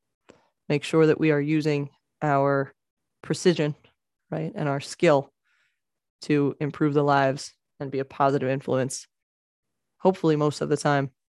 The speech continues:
all the time is really hard, but hopefully most of the time we're a positive influence on our kids.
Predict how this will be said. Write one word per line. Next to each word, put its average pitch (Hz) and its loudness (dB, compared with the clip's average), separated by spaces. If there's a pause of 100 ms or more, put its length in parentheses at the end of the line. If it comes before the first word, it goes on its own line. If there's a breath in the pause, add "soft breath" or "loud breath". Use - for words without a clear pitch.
(400)
all 151 2
the 147 2
time 147 -2
is 143 -4
really 143 2
hard, 135 0 (480)
but 160 -4
hopefully 165 0
most 147 0
of 143 -6
the - -14
time 139 0
we're 135 -4
a 135 -8
positive 139 -4
influence 143 -6 (420)
on 147 -2
our 151 -4
kids. - -12